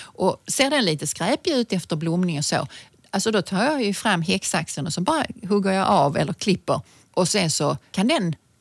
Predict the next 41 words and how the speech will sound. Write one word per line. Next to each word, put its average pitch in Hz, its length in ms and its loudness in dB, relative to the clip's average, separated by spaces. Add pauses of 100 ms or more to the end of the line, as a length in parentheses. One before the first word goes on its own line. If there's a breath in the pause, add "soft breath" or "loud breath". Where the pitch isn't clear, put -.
(220)
se - 180 0
jättefräsch 170 640 0
ut 156 220 0
igen. 151 300 0
Ibland 160 260 4
hinner 208 220 6
jag 180 60 4
inte 170 160 0
med - 260 -2
och 160 60 -4
då 190 200 0
bara, 190 280 -2 (160)
ja, - 140 -6 (180)
då 214 120 -6
får 330 120 -2
det 370 60 0
vara - 160 -2
så. - 240 -2 (560 loud breath)
Grön, 226 600 2 (440)
ännu 247 420 4
lägre, 180 540 0
som - 360 -6 (100)
jag - 160 -4
också - 360 -4
gillar, 269 260 -2
som 185 220 -2
man 180 200 -2
kan 175 260 -2
ha, 175 420 0
om - 200 -8
du 175 60 -2
tänker 185 300 -2
dig 180 80 -2
att 175 60 -6
du 190 80 -4
gör 180 300 -2 (120)
som - 200 -4
ett 175 120 -4
litet 180 360 -6
månlandskap 175 1400 -2
nästan. 214 440 -2